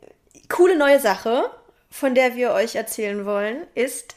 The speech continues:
dass wir jetzt unter den Steadyisten sind. <laughs> Wir haben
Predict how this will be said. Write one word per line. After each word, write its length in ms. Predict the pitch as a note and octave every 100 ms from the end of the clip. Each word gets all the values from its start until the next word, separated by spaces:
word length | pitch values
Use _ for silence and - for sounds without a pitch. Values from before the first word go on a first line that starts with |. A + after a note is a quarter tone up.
| -
dass 300 | G#3 A3+ A#3+
wir 80 |
jetzt 680 | A3 F#3+ G3 - - - -
unter 300 | - G#3 A3
den 400 | G#3 B3+ D4+ F4+ -
Steadyisten 1000 | - - - B3+ C4 - A#4 - - C4+
sind. 480 | B3 A#3+ A#3+ A3+ - -
<laughs> 1300 | F#4 - F#4+ C5+ - - - D#5+ - D5 - - -
Wir 200 | F4 F4
haben 180 | F4+